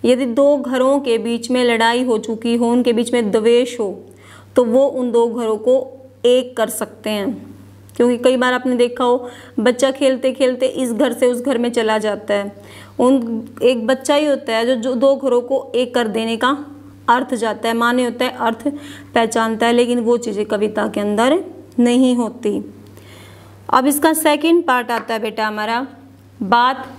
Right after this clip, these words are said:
सीधी थी पर। इसमें कवि कहता है कि मेरे पास एक सीधी सी बात थी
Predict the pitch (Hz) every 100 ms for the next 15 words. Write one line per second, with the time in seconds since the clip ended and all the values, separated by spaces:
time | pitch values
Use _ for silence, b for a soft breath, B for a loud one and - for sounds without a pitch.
0 | - - 254 220 190 247 247 226 220 220
1 | 196 202 - B B B - 269 302 320
2 | 311 302 302 302 214 - 214 226 233 226
3 | 262 254 262 269 277 240 240 254 254 -
4 | 262 240 269 277 277 247 208 208 208 -
5 | 220